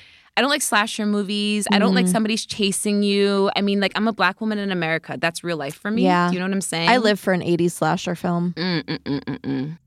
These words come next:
Speaker 1: No, I like to fuck you up in the head. You know what I mean? Make you, make you think.
Speaker 2: I like
Speaker 1: Help me
Speaker 2: that
Speaker 1: get
Speaker 2: too.
Speaker 1: this guy.
Speaker 2: I like, but if they're both together, it's even better.
Speaker 1: Um, that's true.
Speaker 2: And that's why people loved the Saw movies,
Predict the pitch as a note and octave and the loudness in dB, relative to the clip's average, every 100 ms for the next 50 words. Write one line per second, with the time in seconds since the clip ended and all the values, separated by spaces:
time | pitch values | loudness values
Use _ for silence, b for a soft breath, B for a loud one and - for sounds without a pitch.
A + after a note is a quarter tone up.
0 | - D3+ D3 - F3+ F#3+ F#3 - E3 D3+ | -8 -6 -4 -2 -2 -2 -6 -4 -2 -2
1 | - B B B B B - D#4 D#4 D#4+ | -4 B B B B B 0 0 0 0
2 | B3 F3+ - A3 G3+ D#3 F3 G3+ G#3 G#3 | 2 0 2 2 4 2 2 2 4 2
3 | A3+ - - G#3 F#3 - G3 - - - | 0 -2 -2 -2 -2 -4 -4 -6 -16 -18
4 | _ _ _ _ F#3+ G3+ A3 E3+ A3 - | _ _ _ _ 2 4 4 2 2 2
5 | G2+ E3 C3+ - E3+ F3 G3+ F#3+ F3 - | 2 0 -2 -6 -8 0 2 2 -2 0
6 | F#3+ - G3+ G3+ G3+ - E3+ D#3 G#2+ E3+ | 0 2 2 2 -2 -2 -2 0 -2 -2
7 | - - - - - G3 E3+ F3 F3+ E4+ | -6 -6 -4 -4 -6 -4 0 0 -2 -4
8 | - - E4+ G4 A3+ D4 F4+ E4 C#4+ A#3+ | -2 0 0 4 4 4 4 2 2 4
9 | A3+ G3+ F#3 F#3 - F3 F#3+ G3 A2 - | 4 4 2 0 2 0 2 2 0 -6
10 | - - - - | -10 -10 -14 -18